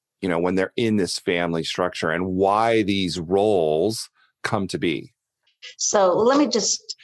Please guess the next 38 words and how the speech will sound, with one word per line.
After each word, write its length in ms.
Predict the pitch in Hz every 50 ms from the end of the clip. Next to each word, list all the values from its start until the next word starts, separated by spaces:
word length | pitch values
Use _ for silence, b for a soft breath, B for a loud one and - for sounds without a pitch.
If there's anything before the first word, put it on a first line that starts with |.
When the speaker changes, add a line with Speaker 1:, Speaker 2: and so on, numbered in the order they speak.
| b b -
Speaker 2:
uh, 140 | 101 196 202
give 180 | 190 202 185
you 100 | 190 180
examples 560 | 165 170 - 190 180 175 170 175 170 170 165 - - 175
within 280 | 170 165 180 175 170 - - -
my 160 | - 190 208
own 180 | 214 226 247 247
home, 260 | 226 226 117 - 156
growing 260 | - 180 175 165 165
up 120 | 165 160 165
in 80 | 165
a 40 | 170
home 200 | 160 170 175 175
like 200 | 170 160 156 156
this. 260 | - 147 143 143 - B B B B B B
First 220 | - 330 - -
of 80 | - 190
all, 280 | 180 160 156 151 - -
I 100 | - 175
had 120 | 190 190 190
a 40 | 180
brother 280 | 175 165 151 147 151
that 120 | 151 151 127
was 120 | 147 -
terminally 420 | - - 170 156 156 156 165 - 147
ill, 140 | 131 - -
and 120 | 139 147
he 100 | 151 160
was 140 | - 147 -
older 280 | 208 233 247 - 196 170
than 180 | 151 151 147
me, 180 | 143 135 135 147
and 80 | 147 165
that 180 | 180 254 285 -
would 100 | 285 277
shift 340 | - - - 226 220 -
the 80 | - 175
dynamic. 600 | 151 175 160 151 143 139 139 131 131 117 - -